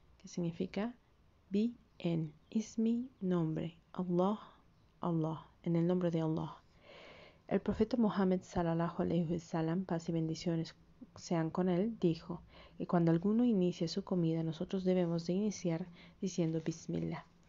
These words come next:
Y la razón detrás de esto es que Allah ha diseñado la tierra y todo lo que contiene en ella que satisface nuestras necesidades. Allah envía la lluvia y así también el sol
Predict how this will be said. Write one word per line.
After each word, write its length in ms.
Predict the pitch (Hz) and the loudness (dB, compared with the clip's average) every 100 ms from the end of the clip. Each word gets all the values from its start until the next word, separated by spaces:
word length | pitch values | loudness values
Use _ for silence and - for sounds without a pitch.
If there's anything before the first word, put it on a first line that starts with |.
| - - - - - | -18 -16 -16 -12 0
Y 100 | 190 | 4
la 140 | 190 | 4
razón 340 | 202 196 240 247 | 2 -2 0 2
detrás 380 | 240 208 196 | 2 2 2
de 140 | 185 190 | 4 2
esto 260 | 208 - | 0 0
es 200 | 170 165 | 0 0
que 180 | - 190 - | -2 -2 0
Allah 320 | 175 180 190 | 0 2 2
ha 80 | 196 | 0
diseñado 520 | 190 - 180 175 175 | -4 -2 0 2 0
la 160 | 160 | -2
tierra 540 | 156 - 180 180 165 - - - | -4 0 2 2 -2 -10 -20 -4
y 100 | 190 | -2
todo 300 | - 214 226 | 2 2 4
lo 260 | 220 202 190 | 2 0 -2
que 420 | - 175 165 165 - | 0 0 2 -2 -2
contiene 680 | 180 170 170 180 165 160 | -2 0 0 0 2 0
en 140 | 165 170 | 0 0
ella 420 | 180 180 185 220 - - - - | 0 0 -2 -4 -14 -20 -20 -10
que 100 | 196 | -6
satisface 840 | 185 - 175 - 190 - 202 202 | -6 -2 -4 0 -2 -2 -4 -4
nuestras 540 | - 175 165 - 165 160 | -2 -2 -4 -4 -6 -4
necesidades. 840 | 160 156 160 160 160 160 151 - - - - - - - - - | -6 -6 -8 -6 -6 -8 -12 -16 -20 -20 -20 -20 -20 -20 -10 0
Allah 280 | 175 175 | 2 4
envía 300 | 170 170 165 | 4 2 2
la 100 | 160 | 0
lluvia 680 | 160 175 202 180 180 180 226 233 _ - - | 0 2 2 2 0 0 -2 -6 _ -16 -2
y 400 | 208 214 220 294 - - - | 0 2 0 -2 -10 -16 -6
así 420 | 165 151 - 190 | -6 -4 -4 -2
también 640 | 190 180 170 180 185 190 - - - - - - - - - - | -2 -2 2 2 2 -2 -6 -18 -20 -20 -20 -20 -20 -20 -8 0
el 200 | 165 160 | 0 0
sol 520 | - 214 190 185 | -2 2 4 4